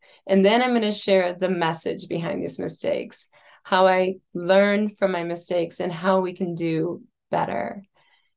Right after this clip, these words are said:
So before I begin, I'm just gonna say, why is A A C so tricky? Because it is especially tricky. I attribute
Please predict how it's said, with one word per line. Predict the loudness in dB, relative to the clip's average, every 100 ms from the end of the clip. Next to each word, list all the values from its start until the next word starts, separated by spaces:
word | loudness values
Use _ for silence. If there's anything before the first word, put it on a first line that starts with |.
| -10
So | -2 4 6
before | 6 0 2 4
I | 4
begin, | 2 0 2 2 0
I'm | -2
just | -2 -2
gonna | -2
say, | 2 2
why | 2 4 4 4
is | 2 0 -2
A | 2 2 2
A | -2
C | -4 -4 -4 -6
so | -2 -2 -2 -10
tricky? | -6 -4 -4 -6 -8 -6
Because | -2 0 0
it | 2
is | 0 -2
especially | -6 -2 -2 -2 -6
tricky. | -6 -8 -8 -6 -6 -4
I |
attribute | -2 -2 -4